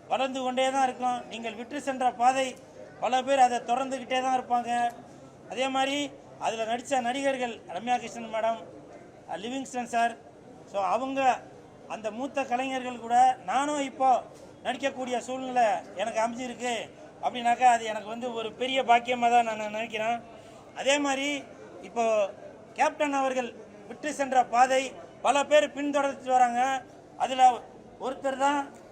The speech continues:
லெஜண்ட் சரவணன் அவர்கள். சிரிக்காத, சிந்திக்கணும், புரியுதா? சிந்திக்கணும். இன்னைக்கு கேப்டன் சொல்லி கொடுத்த பாதையை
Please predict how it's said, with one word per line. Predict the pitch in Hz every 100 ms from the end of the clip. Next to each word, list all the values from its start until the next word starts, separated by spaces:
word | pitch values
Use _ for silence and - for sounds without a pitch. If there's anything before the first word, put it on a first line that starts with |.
| - - - - -
லெஜண்ட் | 247 302 294 - - - - - - -
சரவணன் | 254 302 294 277 262
அவர்கள். | 254 247 240 - - - - - - - - - - - - - - - 285 - 508 453 214 - - - - - - - -
சிரிக்காத, | 349 392 392 381 370 294 208 277 233 226 - - 220 - 208 269 285
சிந்திக்கணும், | 320 381 370 370 339 262 175 - - - - - - - - -
புரியுதா? | 254 285 294 359 311 175 - - -
சிந்திக்கணும். | 339 359 349 302 190 - - - - -
இன்னைக்கு | 254 294 285 294
கேப்டன் | 349 349 330 302
சொல்லி | 330 349
கொடுத்த | 330 320 311 302
பாதையை | 320 320 302